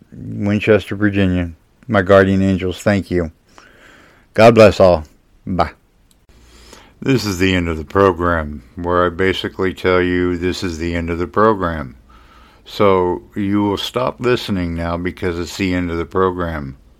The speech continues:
Remember, this is the end of the program. So subscribe. If you want to hear more, get a hold of me. But this is the end of the program, so stop listening. This is it.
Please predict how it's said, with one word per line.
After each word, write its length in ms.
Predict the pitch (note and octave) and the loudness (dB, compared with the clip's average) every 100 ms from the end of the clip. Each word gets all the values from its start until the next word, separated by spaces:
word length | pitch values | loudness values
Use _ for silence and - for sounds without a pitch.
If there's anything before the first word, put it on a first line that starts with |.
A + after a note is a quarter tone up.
| _ | _
Remember, 640 | F2+ F2 F#2+ F2+ D2+ C2 - _ _ _ _ _ _ - | -6 -2 -2 -2 -6 -8 -12 _ _ _ _ _ _ -6
this 240 | F#2+ - | -6 -4
is 140 | F#2 F2 | -8 -6
the 160 | F2+ | -4
end 180 | F2+ E2+ | -4 -4
of 100 | D#2+ | -8
the 100 | E2 | -10
program. 680 | - F2 E2+ E2+ D2+ C#2 C2+ _ _ - _ - _ _ | -4 -2 -2 -4 -6 -8 -14 _ _ -20 _ -20 _ _
So 240 | - B2 | -2 -2
subscribe. 920 | B2+ C#3 A2 - - C3 F3 D3+ E2 - _ _ _ | 0 -4 -6 -8 -2 0 0 -4 -8 -14 _ _ _
If 160 | A2 G2 | -4 -4
you 100 | C#3+ | -4
want 180 | D#3+ D3 | -4 -4
to 60 | |
hear 160 | C#3 C#3+ | -2 -2
more, 440 | B2 A#2 A2+ C#3+ - _ _ _ _ _ _ F#2+ | 0 0 -2 -4 -12 _ _ _ _ _ _ -2
get 180 | F2+ F#2 | 0 0
a 60 | |
hold 240 | F2+ G2+ A2+ | 0 0 0
of 80 | |
me. 220 | G2 E2 D2 _ _ - - _ _ _ | -2 -6 -8 _ _ -20 -20 _ _ _
But 180 | F#2 F2+ | -4 -2
this 180 | G2 F#2 | -2 -4
is 120 | G#2+ | -4
the 140 | F#2 F#2 | -2 -2
end 120 | F2 | -2
of 60 | |
the 140 | E2+ C#2 | -6 -2
program, 560 | F2+ F#2 F#2 E2+ D2+ - _ _ | -2 0 -2 -4 -6 -12 _ _
so 200 | - G#2 | -10 -8
stop 380 | - A2 G2 - | -4 -2 -2 -4
listening. 500 | E2+ - A2 F2 C#2 _ _ _ _ - _ | -8 -6 -6 -6 -8 _ _ _ _ -20 _
This 180 | F2+ - | -8 -6
is 160 | F2 E2 | -8 -4
it. 280 | F#2+ F2 | -6 -6